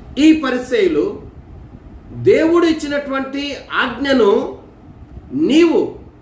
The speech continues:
నరహత్య చేయరాదు" అన్న ఆజ్ఞ విషయంలో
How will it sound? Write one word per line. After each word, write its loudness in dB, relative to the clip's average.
నరహత్య -2
చేయరాదు" 0
అన్న 0
ఆజ్ఞ -4
విషయంలో 0